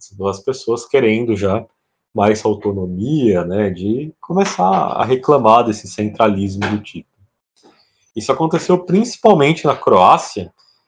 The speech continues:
onde grupos de intelectuais e de estudantes croatas queriam mais autonomia pro idioma croata e que o idioma croata também fosse reconhecido como um dos idiomas oficiais do país. E também queria mais autonomia cultural.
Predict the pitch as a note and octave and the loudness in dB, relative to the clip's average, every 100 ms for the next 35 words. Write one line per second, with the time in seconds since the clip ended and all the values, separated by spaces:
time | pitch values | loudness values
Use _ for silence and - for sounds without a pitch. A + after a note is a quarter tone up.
0 | _ A#2+ A#2+ A#2 G#2+ D3 F3+ F#3 C#3 B2 | _ -4 -2 -2 2 2 4 2 2 -2
1 | B2+ B2 A#2 A#2 - G#2 A2 D3+ - B2 | -2 2 2 0 -2 4 4 4 0 -6
2 | A2 G#2+ - G#2 G2+ C3 D#3 - G#2+ F#2+ | -6 -6 -4 0 2 0 -4 -4 2 4
3 | A#2+ - - A2 G2 F#2+ C#3+ - D3+ - | 4 0 -4 0 2 4 2 2 0 2
4 | C#3+ C3 G#2+ C3 G3 F#3+ C3 G#2+ G#2 G2 | 0 2 0 4 2 2 -4 0 0 0
5 | A2 - G#2+ G2 D#3 - F3+ _ _ _ | -2 0 2 2 2 -2 -12 _ _ _
6 | _ _ _ - B2+ - D#3+ D#3 B2 A#2+ | _ _ _ -10 -8 0 2 4 2 2
7 | A2+ D3+ F3 - C3+ F3 E3 F#3+ G#3 C#3+ | 2 2 2 4 4 2 0 4 4 4
8 | D#3+ G#3+ - F#3+ F#3+ F3+ E3+ D#3+ D3 C3+ | 4 0 2 2 2 0 0 -2 -4 -4
9 | - B2+ D#3 E3 D#3+ D#3 D3 D#3 D#3+ D3 | -8 -6 -6 0 -2 0 -4 -4 -6 -8
10 | C3 B2 B2 C3 - - - - A2 A2 | 0 2 2 -2 -8 -18 -14 -2 2 4
11 | A#2 B2 C3+ C#3 G2 F2 - - _ _ | 2 -2 4 4 4 -4 -16 -20 _ _
12 | _ _ _ _ _ - A2 A2+ B2 B2+ | _ _ _ _ _ -10 -2 0 -2 2
13 | C3 C3+ C#3 C#3 D#3+ D3+ D3+ C#3+ B2 D#3+ | 4 6 4 4 2 0 0 0 4 2
14 | D#3+ F3+ F3+ G#3+ D#3+ G2+ F2 | 2 -2 0 2 4 2 0